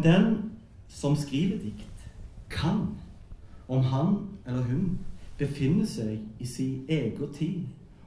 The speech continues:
og lytter til omgivelsene, merker seg de kritiske stedene i talen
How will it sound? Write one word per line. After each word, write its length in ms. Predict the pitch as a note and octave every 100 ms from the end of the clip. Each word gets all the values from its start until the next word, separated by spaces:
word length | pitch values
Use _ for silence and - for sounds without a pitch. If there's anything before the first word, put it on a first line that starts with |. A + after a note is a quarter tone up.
| -
og 180 | C3 D3
lytter 680 | F#3+ G3 - - - G3+ G3 -
til 180 | D#3 -
omgivelsene, 800 | C3 C3 F3 C#3+ C3 A2+ G#2 F#2 - - - - - -
merker 720 | D3+ F#3 - - - E3+ F#3
seg 320 | F#3+ D#3+ - -
de 140 | D#3+ - -
kritiske 680 | - F3 G#3+ - D#3+ - C#3+
stedene 800 | - F#3+ A#2 G#2+ C#3 E3+ E3 D3
i 80 | B2+
talen 580 | - F#3+ - G#2 E3+ E3